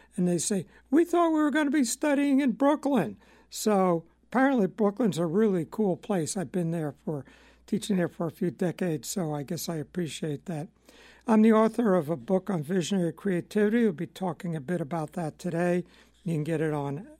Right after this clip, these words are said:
Amazon and Barnes and Noble. And I blog at visionary creativity dot com, and you can find out more about me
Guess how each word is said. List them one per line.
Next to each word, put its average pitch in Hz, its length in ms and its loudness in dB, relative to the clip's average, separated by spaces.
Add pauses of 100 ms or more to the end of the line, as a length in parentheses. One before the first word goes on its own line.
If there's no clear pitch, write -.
(180)
Amazon 160 580 -4
and 139 140 -6
Barnes 147 320 -6
and 143 100 -6
Noble. 170 520 -2 (720)
And 220 440 4
I 196 140 2
blog 196 540 2
at 156 80 -2
visionary 190 580 2
creativity 196 720 -2
dot 190 320 0
com, 202 320 0
and 170 100 -2
you 151 60 -6
can 165 140 -6
find 175 320 -4
out 180 180 -4
more 165 200 -4
about 170 360 -6
me 165 260 -4